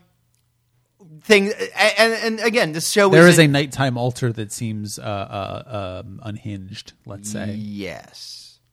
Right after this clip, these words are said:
Speaker 2: And that is, <laughs> we'll leave it at that for now. I think that's it. Anything else, Richard?
Speaker 1: There was a mention of Ashton Kutcher in my notes.
Speaker 2: There was.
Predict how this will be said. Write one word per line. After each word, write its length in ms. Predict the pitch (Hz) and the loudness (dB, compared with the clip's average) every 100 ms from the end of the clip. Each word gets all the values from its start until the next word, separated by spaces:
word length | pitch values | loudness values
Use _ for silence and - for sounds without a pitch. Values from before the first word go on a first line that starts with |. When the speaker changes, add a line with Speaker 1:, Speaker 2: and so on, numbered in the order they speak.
| _ _ _ | _ _ _
Speaker 2:
And 100 | 113 | -12
that 140 | 107 101 | -10 -10
is, 160 | 101 | 4
<laughs> 0 | |
we'll 100 | 143 135 | 6 6
leave 180 | 139 123 | 2 0
it 80 | 120 | -2
at 100 | 127 | -4
that 220 | - - | -10 -14
for 180 | - 117 | -14 -12
now. 400 | 110 - 151 _ _ _ _ 320 277 _ _ _ _ | -12 -12 -12 _ _ _ _ _ -20 _ _ _ _
I 1080 | _ _ _ _ _ _ _ _ _ _ - | _ _ _ _ _ _ _ _ _ _ -4
think 120 | 151 | 2
that's 220 | 165 - | 2 4
it. 220 | 185 147 _ _ _ _ _ _ _ _ _ _ - _ _ - | 4 4 _ _ _ _ _ _ _ _ _ _ -20 _ _ -8
Anything 240 | 127 127 | -6 -2
else, 180 | 131 127 | -4 -2
Richard? 260 | 139 147 135 _ _ _ _ _ _ _ _ _ - | -4 -4 -8 _ _ _ _ _ _ _ _ _ -14
Speaker 1:
There 80 | 80 | -12
was 120 | 80 | -8
a 40 | 87 | -6
mention 340 | 87 87 85 | -6 -6 -6
of 60 | 82 | -6
Ashton 380 | 82 82 87 80 | -6 -8 -12 -10
Kutcher 400 | 95 - 82 82 | -10 -8 -8 -8
in 100 | 76 | -8
my 140 | 76 | -8
notes. 520 | 78 80 - - - - | -10 -12 -14 -18 -18 -6
Speaker 2:
There 140 | 120 | 0
was. 500 | 123 120 110 - | 2 0 -2 -8